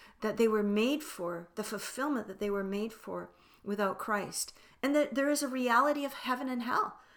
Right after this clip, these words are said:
That is, that's not just a, a, y-, you know, a, a, a myth. Those are, are real,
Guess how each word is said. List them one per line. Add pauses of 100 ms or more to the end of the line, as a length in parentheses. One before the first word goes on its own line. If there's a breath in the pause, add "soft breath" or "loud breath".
(160 loud breath)
That
is,
that's
not
just
a, (480 loud breath)
a, (640)
y-,
you
know, (520)
a, (200)
a, (360)
a
myth.
Those
are, (100)
are
real,